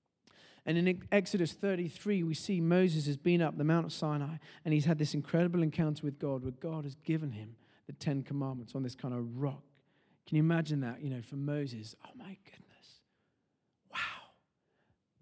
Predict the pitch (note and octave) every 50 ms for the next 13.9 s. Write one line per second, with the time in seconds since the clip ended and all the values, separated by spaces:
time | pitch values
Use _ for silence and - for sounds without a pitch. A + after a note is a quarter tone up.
0 | _ - D3+ D#3+ D#3 - E3+ D#3+ E3 D#3+ - E3 E3+ E3+ E3+ D#3+ D3+ D3+ C#3+ C3+
1 | - - D3+ - - - - - G#3+ E3 E3 E3 D#3+ D3+ D3 C#3 - C3+ D#3 D3+
2 | D3 D3 C3+ - D#3+ D#3 D#3 D3 C3 - - D3 D3+ D3+ D3 D3+ D3 D3 C#3+ C#3
3 | C#3+ D3 C#3+ C#3 C3+ - C#3 C3 B2+ A#2+ - - - - _ _ _ _ _ _
4 | _ _ - - A#2 B2+ - - - C3 B2 - - A#2+ A2+ - - - B2+ A#2+
5 | A#2 G#2+ B2+ C3+ - - - - - - - _ _ _ _ _ _ _ _ _
6 | _ _ _ _ - C#3 C3 C3+ B2+ B2+ - - D#3 D3+ D#3 D#3+ C#3 - - -
7 | D3 B2+ A#2+ A#2+ A#2 - - C3 C3 B2+ A#2 A2+ A2+ - - B2 A#2+ A2+ A2 A2
8 | A2 _ _ _ _ _ _ - - - - D3 C#3+ C#3 C3 A#2 - - - -
9 | - C#3+ C#3 C3+ - - C3+ - - B2 A2+ - - - - - C#3+ C#3+ C#3+ C3
10 | A#2+ A2+ - - D3+ C#3+ C3 C3+ B2 A#2+ A2+ - - - - _ _ _ _ _
11 | _ _ _ _ _ _ _ _ _ _ _ _ _ _ _ _ _ _ _ _
12 | _ _ _ - C3+ B2 - - D3+ C#3+ C#3 C3+ B2 - - - - - _ _
13 | _ _ _ _ - G#3+ B2+ C3 D#3+ D#3+ D#3+ D3+ D3 C#3+ B2+ C3+ B2+ B2+